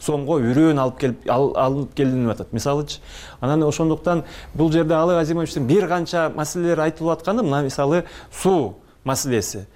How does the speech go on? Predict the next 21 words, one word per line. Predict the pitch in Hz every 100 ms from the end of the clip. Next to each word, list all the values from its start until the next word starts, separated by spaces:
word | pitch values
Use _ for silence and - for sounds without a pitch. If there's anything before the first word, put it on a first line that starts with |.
| - -
Эми | 131 160
суу | 170 - 190 185
маселесине | 160 156 165 160 - 185
сиз | 180 156
өкмөткө | 151 151 156 - 175 175 160 - - -
жүктөй | 147 185
албайсыз | 185 180 180 147 -
да. | 113 90
Же | 135
болбосо | 139 147 160
жанагыл | 139 143 139 147 143 - - 147
ал |
бул | 151 156
гидроцикл | 131 160 156 147 - 135
болуп | 113 107 98
атат. | 98
Эми | 143 135
пандемия | 151 160 165 170 165
деле | 156 165 156
объективдүү | 151 160 - 165 - 143
маселе. | 127 113 107